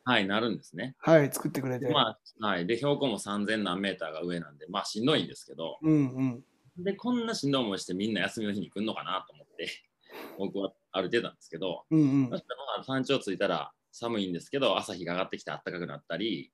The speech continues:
Speaker 2: うん、うん、うん。
Speaker 1: やっぱ上に行かないと分かんない感覚というか、
Speaker 2: うん、うん。
Speaker 1: 景色というか、っていうのが、まあ、あるんやろうなと思いながら登ってたら、なんか、まあ、それっぽいものを感じれて、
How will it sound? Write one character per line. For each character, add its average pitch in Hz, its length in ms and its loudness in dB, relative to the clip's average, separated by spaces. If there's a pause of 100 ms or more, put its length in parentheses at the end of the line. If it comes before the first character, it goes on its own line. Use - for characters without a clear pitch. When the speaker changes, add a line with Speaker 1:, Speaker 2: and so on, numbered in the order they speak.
Speaker 2:
う 143 40 2
ん、 - 20 6
う 143 40 6
ん、 135 260 4
う - 20 0
ん。 - 40 0
Speaker 1:
や 123 60 0
っ 120 60 -6
ぱ 123 80 -12
上 131 200 0
に 131 100 -2
行 127 80 -6
か 131 100 0
な 107 100 2
い 92 60 -2
と 90 100 -2
分 92 120 0
か 95 120 -4
ん 90 80 -4
な 80 140 -4
い 71 160 -14 (340)
感 101 220 -6
覚 87 180 -8
と 80 100 -12
い 76 60 -8
う 71 40 -14
か、 73 280 -8 (220)
Speaker 2:
う 135 60 2
ん、 139 100 6
う - 20 2
ん。 127 40 0
Speaker 1:
景 117 80 -2
色 123 200 -8
と 117 80 -8
い - 20 -16
う - 40 -20 (180)
か、 - 160 -20 (120)
っ - 40 -20
て 127 60 -4
い - 20 0
う 120 40 0
の 95 80 0
が、 85 100 -4
ま 87 260 -4 (340)
あ、 98 60 -2
あ 107 60 0
る 117 60 -2
ん 107 100 0
や 90 100 0
ろ 85 120 -4
う - 20 -4
な 214 300 0
と 139 100 0
思 147 140 0
い 151 40 0
な 147 120 0
が 135 80 6
ら 98 80 4
登 95 280 -4
っ - 40 -20
て 87 100 -10
た 92 100 -2
ら、 113 320 -2 (320)
な 139 80 -6
ん 139 60 -4
か、 120 80 -2
ま 107 100 -2
あ、 92 40 -6
そ 117 200 -4
れ 110 260 2
っ - 60 -14
ぽ 127 100 4
い 104 40 2
も 92 140 -4
の 85 80 -6
を 87 40 -12
感 90 220 -8
じ 87 100 -4
れ - 100 -10
て、 - 340 -8